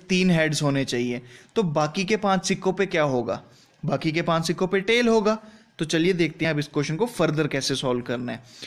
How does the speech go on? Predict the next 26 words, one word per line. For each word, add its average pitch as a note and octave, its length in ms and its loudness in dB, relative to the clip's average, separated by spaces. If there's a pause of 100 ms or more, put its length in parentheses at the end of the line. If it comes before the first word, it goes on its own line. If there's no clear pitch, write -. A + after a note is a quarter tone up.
(460)
हमने G3 240 2
लिखा G#3+ 320 0 (120)
कि A3 80 -2
total G3+ 380 2
number G3 220 2
of G3 60 -2
outcome G3 380 0
क्या G3 120 2
होंगे, F#3 300 2
टू G3+ 240 2
raise G3+ 220 2
to G3 60 0
power F#3+ 160 2
eight, F3+ 260 0
यानी D3 220 0
कि D#3+ 120 0
हमारा D#3+ 240 2
डिनोमिनेटर D#3+ 560 0
तो F3 160 0
आ D#3 100 2
गया C#3+ 180 0
टू E3 300 0
हंड्रेड C#3 240 0
एंड G3 160 -2
फिफ्टी D#3+ 360 -4
सिक्स। - 440 -4